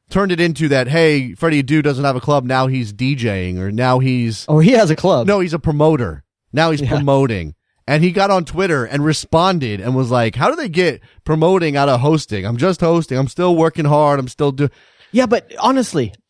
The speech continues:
Speaker 2: honestly, who is the person and what do they look like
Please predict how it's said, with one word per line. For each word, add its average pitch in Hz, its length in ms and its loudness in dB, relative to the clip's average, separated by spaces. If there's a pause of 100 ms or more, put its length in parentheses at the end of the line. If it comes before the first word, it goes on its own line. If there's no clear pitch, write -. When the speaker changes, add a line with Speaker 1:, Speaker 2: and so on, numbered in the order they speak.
Speaker 2:
honestly, 202 640 0 (640)
who 339 420 6
is 277 260 0
the 233 120 0
person 131 680 0
and 135 180 0
what 233 140 4
do 311 60 2
they 285 180 2
look 147 380 2
like 107 500 -4